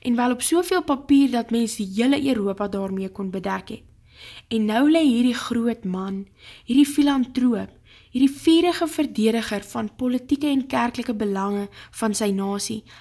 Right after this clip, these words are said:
uitgestrek op sy bed, vol vertwyfeling en vrees vanweë die naderkomende laaste uur, waarvan hy ook nie die minste hoop kan hê om dit te ontloop nie. In 'n soort dowwe, pynlike verwarring sien hy,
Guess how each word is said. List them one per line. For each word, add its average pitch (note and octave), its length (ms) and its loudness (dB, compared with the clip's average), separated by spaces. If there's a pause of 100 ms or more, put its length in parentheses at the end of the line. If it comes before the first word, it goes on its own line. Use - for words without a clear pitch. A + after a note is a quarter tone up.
(160)
uitgestrek C#4 720 -2
op G#3+ 100 -10
sy G#3+ 240 -6
bed, G3 260 -8 (560)
vol E4 400 0
vertwyfeling C#4 840 0
en B3 160 -4
vrees F#3+ 600 -8 (340)
vanweë A3 400 2
die A3 80 2
naderkomende A#3+ 880 0
laaste G#3 480 -4
uur, G3+ 320 -8 (400)
waarvan A3 440 0
hy A3+ 120 0
ook B3+ 180 0
nie C#4 140 6
die A3+ 100 4
minste A#3+ 500 0
hoop F#3+ 300 -4
kan G3 180 -6
hê F#3+ 260 -6
om G3 140 -4
dit G3 120 -6
te G#3+ 80 -10
ontloop F#3+ 520 -8
nie. G#3+ 140 -10 (1400)
In D#4+ 80 2
'n F#4+ 80 4
soort F#4+ 440 2
dowwe, B3+ 280 4
pynlike C#4 500 2
verwarring G3 560 -4
sien G3 220 -2
hy, F#3+ 260 -8